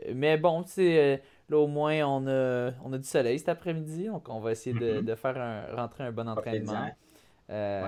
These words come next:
Speaker 2: Ouais.
Speaker 1: mais là, la température drop un peu. C'est, moi, j'aimais ça quand il faisait,
Speaker 2: Ouais.
Speaker 1: euh, autour de deux, trois,
Speaker 2: Ben, on
Speaker 1: quatre
Speaker 2: a,
Speaker 1: degrés, là, c'est le fun,
Speaker 2: on a
Speaker 1: ça.
Speaker 2: eu un superbe automne, là.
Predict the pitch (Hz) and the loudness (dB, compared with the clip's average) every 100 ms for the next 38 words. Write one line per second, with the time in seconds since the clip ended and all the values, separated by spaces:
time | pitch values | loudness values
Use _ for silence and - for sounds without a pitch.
0 | 92 98 101 110 127 123 127 135 117 131 | -4 -6 -6 0 0 0 -2 -2 -4 -6
1 | 120 120 117 98 - - - - 190 196 | -6 -6 -8 -14 -18 -20 -20 -20 -18 -14
2 | 143 147 139 131 160 120 101 - 104 113 | -8 -6 -4 -4 -6 -8 -8 -4 -2 0
3 | 117 107 101 82 - 170 127 113 131 160 | 2 2 -2 -4 -6 -2 -2 -2 -4 -4
4 | 160 160 - 156 151 131 127 131 131 127 | -6 -8 -4 2 6 8 8 4 0 -4
5 | 131 160 143 139 101 - 131 131 156 185 | -6 -4 -4 -6 -12 -4 4 6 8 8
6 | 131 - 156 151 127 117 127 131 120 110 | 6 6 8 8 8 4 4 4 2 0
7 | 107 | -4